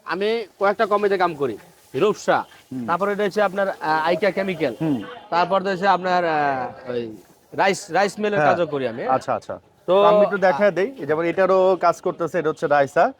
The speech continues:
Speaker 2: আর এর আগে আমি বেশ কয়েকটা বড় বড় কাভার্ড ভ্যান দেখছি, তো সব কাজই করেন আর কি।
Speaker 1: আমি আলহামদুলিল্লাহ, আমার এখানে দেখেন ডিজেলের জন্য টেকনিশিয়ান আলাদা,
Speaker 2: হুম।
Speaker 1: ইঞ্জিনের জন্য টেকনিশিয়ান আলাদা।
Speaker 2: আচ্ছা।
Speaker 1: তো পেট্রোলের জন্য আলাদা।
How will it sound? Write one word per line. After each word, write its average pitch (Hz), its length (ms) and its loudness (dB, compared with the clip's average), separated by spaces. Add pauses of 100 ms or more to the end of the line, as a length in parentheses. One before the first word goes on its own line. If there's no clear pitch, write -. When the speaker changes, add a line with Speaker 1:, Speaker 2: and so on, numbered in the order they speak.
(400)
Speaker 2:
আর 127 220 6
এর 175 140 4
আগে 185 200 4
আমি 196 80 -2
বেশ 180 240 -2
কয়েকটা 185 260 0
বড় 180 200 2
বড় 175 140 0
কাভার্ড 165 280 4
ভ্যান 170 200 0
দেখছি, 160 280 -6 (140)
তো 220 100 6 (540)
সব 247 280 2
কাজই 240 240 2
করেন 180 260 4
আর 127 180 2
কি। 107 80 -10 (120)
Speaker 1:
আমি 226 240 -4
আলহামদুলিল্লাহ, 202 420 0
আমার 202 160 0
এখানে 208 280 0
দেখেন 175 300 2
ডিজেলের 202 320 2
জন্য 208 180 -2 (600)
টেকনিশিয়ান 196 380 -4
আলাদা, 139 280 2 (140)
Speaker 2:
হুম। 156 160 0 (240)
Speaker 1:
ইঞ্জিনের 196 340 2
জন্য 208 160 0 (100)
টেকনিশিয়ান 190 480 -4
আলাদা। 139 360 2
Speaker 2:
আচ্ছা। 120 260 -4 (340)
Speaker 1:
তো 160 60 -2 (160)
পেট্রোলের 220 380 0
জন্য 214 180 0
আলাদা। 156 300 0